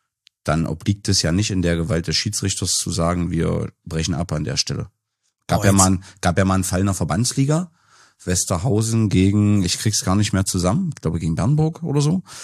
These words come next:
Speaker 1: Da gab's auch einen, einen verletzten Spieler und die eine Mannschaft hat gesagt, sie fühlt sich nicht in der Lage weiterzuspielen. Und dann gab's so hin und her und der Schiri hat dann auch abge-, also abgepfiffen und abgebrochen.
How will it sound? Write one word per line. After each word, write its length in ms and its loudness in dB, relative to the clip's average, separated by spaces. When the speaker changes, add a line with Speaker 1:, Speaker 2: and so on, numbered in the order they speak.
Speaker 1:
Da 640 2
gab's 240 -2
auch 180 -2
einen, 560 2
einen 300 2
verletzten 420 2
Spieler 360 2
und 180 2
die 120 2
eine 140 2
Mannschaft 360 2
hat 120 -4
gesagt, 360 -2
sie 240 0
fühlt 200 0
sich 120 -4
nicht 100 0
in 80 0
der 80 2
Lage 300 2
weiterzuspielen. 680 0
Und 380 2
dann 480 0
gab's 200 -4
so 80 2
hin 100 4
und 140 0
her 240 4
und 140 2
der 60 -2
Schiri 240 0
hat 100 0
dann 120 -2
auch 180 -8
abge-, 300 -6
also 240 -2
abgepfiffen 480 4
und 100 0
abgebrochen. 480 4